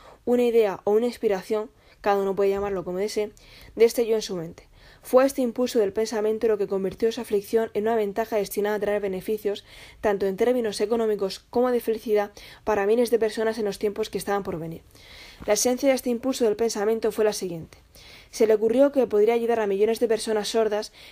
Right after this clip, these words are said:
que vivían sin el beneficio de los audífonos si encontraba una forma de explicarles la historia de su nuevo mundo.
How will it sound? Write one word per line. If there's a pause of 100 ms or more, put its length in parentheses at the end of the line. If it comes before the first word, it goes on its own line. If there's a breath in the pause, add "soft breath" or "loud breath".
que
vivían
sin
el
beneficio
de
los
audífonos (220 loud breath)
si
encontraba
una
forma
de
explicarles
la
historia
de
su
nuevo
mundo.